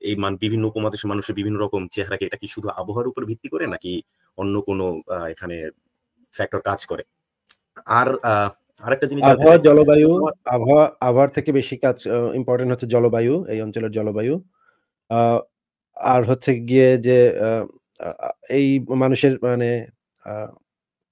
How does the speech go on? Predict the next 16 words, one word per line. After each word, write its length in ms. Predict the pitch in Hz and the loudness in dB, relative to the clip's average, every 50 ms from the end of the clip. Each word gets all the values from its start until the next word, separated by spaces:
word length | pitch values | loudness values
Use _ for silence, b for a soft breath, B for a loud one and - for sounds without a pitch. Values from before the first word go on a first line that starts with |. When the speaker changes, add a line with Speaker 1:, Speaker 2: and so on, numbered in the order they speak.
| _ _ _ _ _ _ _ _ _ _ _ | _ _ _ _ _ _ _ _ _ _ _
Speaker 2:
মানুষের 280 | - 123 123 117 - 127 | 0 2 2 2 2 0
খাদ্যাভ্যাস, 760 | - - 131 113 120 131 120 107 120 131 139 143 - - - | 2 2 2 6 6 4 4 6 4 4 4 2 0 -6 -6
মানুষের 320 | 113 117 113 104 - 123 117 | -4 -4 -4 -2 -2 0 0
অভ্যাস, 420 | 117 110 101 - 123 139 135 - | 0 -2 -2 -2 -2 -2 -2 -4
এগুলো 160 | 127 120 127 | -2 -2 0
নানা 240 | 127 123 127 135 131 | 0 0 0 -2 -2
কিছুই, 360 | 123 - 123 - - 139 131 | -2 -4 -8 -4 -2 -2 -2
আহ, 180 | 117 - _ 101 | -4 -6 _ -8
আসলে 340 | 101 101 101 - 110 110 107 | -6 -6 -6 -6 -6 -6 -6
ডিপেন্ড 320 | 104 110 98 113 110 101 | -6 -6 -6 -6 -4 -4
করে 180 | 104 104 98 101 | -4 -4 -4 -4
এটার 180 | 98 - 98 | -6 -6 -10
উপরে। 240 | 95 - - 95 98 98 _ _ _ _ _ _ _ _ _ _ _ _ 156 | -10 -12 -12 -16 -16 -18 _ _ _ _ _ _ _ _ _ _ _ _ -14
হুম। 120 | 156 139 123 - _ _ _ _ _ _ _ _ _ _ _ _ _ _ _ _ _ _ _ _ _ _ _ _ _ _ 440 _ _ _ - _ _ _ | -12 -12 -12 -14 _ _ _ _ _ _ _ _ _ _ _ _ _ _ _ _ _ _ _ _ _ _ _ _ _ _ _ _ _ _ -20 _ _ _
Speaker 1:
আচ্ছা, 280 | - - - - - 98 | -14 -14 -12 -10 -10 -10
আচ্ছা। 200 | - - - 98 | -10 -10 -12 -14